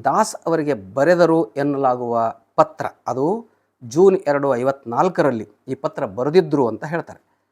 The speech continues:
ಇದನ್ನ "The Two Great Indians in Japan,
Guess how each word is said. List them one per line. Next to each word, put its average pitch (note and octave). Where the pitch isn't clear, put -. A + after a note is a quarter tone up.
ಇದನ್ನ B3
"The E3+
Two C4+
Great G3
Indians F3+
in D#3
Japan, C#3+